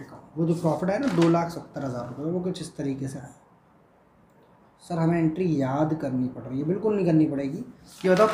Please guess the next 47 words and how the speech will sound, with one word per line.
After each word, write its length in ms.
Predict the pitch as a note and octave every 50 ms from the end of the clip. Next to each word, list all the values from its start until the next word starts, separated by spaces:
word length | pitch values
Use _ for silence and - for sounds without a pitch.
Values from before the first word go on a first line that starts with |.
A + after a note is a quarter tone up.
| - -
पी 120 | G3+ G3 G#3
एंड 160 | G#3+ G#3+ G#3+
एल 140 | A3 A3 G#3
अप्रोप्रिएशन 360 | - G#3 G3 G3+ G#3 F3+ G3
में 80 | G#3 G#3
ये 60 | G#3
चीज़ 260 | G3+ - G3+ F3+ -
क्या 120 | - G3 F3+
हो 100 | D#3+ D#3
रखी 300 | D3+ - - - - C3+
है, 60 | B2 - -
क्रेडिट, 340 | C#3 C#3 C#3+ D3+ E3 D#3+ - - -
तो 60 | F#3 - - - -
पी 120 | F#3 F#3+
एंड 140 | G#3+ G#3+ G#3+
एल 80 | A3 G#3
अप्रोप्रिएशन 460 | G3 - F3 F3 D#3+ D#3+ C#3 D3+ D3
को 60 | C#3 B2+ -
क्रेडिट 280 | F3 F3+ G#3 G#3+ G3+
कर 140 | G#3 A3 G3+
दो, 100 | E3+ C#3+ - - - - - - - -
इस 100 | F3+ -
चीज़ 200 | - D3+ B2+ -
को 80 | - B2+
डेबिट 300 | C3 C#3 D3 E3 E3 E3+
कर 60 | F3+
दो। 100 | F3 F3
जैसे 180 | F3+ D#3+ F3 F3
आप 80 | E3
पहले 220 | - - E3+ D#3+ D3+
जर्नल 340 | D3 D3+ C#3 D3+ D#3+ E3
एंट्री 280 | E3 D#3+ D#3 D#3 D#3+ D#3+
से 60 | D#3+
लेजर 280 | D#3 D3 C#3+ C#3+ C#3+ C#3+
बनाना 260 | C#3+ C#3+ C#3+ C#3+ C#3+
सीखते 280 | C#3 C#3 C3+ - C3+ C3+
थे, 100 | C3+ B2+
जो 160 | C3+ C#3 C#3+
भी 100 | D#3 E3
चीज़ 240 | D#3+ E3 D#3+ D#3 -
क्रेडिट 240 | D3 D3+ D#3 D#3
होगी 200 | E3 E3 F3 F3+
उसके 180 | D#3+ - - C#3+
क्रेडिट 260 | C3 C#3 C3+ C#3 C3+
साइड 180 | - D3+ D3+ D3+
जाएंगे, 260 | D#3 D#3+ F3 F3 D3+
डेबिट 360 | C3 B2+ B2 A#2+ B2 - -